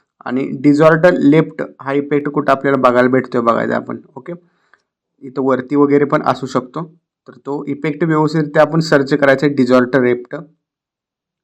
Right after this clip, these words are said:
तर या ठिकाणी बघू शकता डिझॉर्ट लेफ्ट हा इफेक्ट आहे,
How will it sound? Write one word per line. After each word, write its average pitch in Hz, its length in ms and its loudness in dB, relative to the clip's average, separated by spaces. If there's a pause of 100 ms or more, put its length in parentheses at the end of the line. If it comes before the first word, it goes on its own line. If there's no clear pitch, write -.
(760)
तर 156 60 -6
या 156 140 2
ठिकाणी 170 280 2
बघू 165 240 4
शकता 165 280 -2
डिझॉर्ट 151 580 4 (160)
लेफ्ट 147 400 2
हा 131 160 0
इफेक्ट 147 380 2
आहे, 147 200 0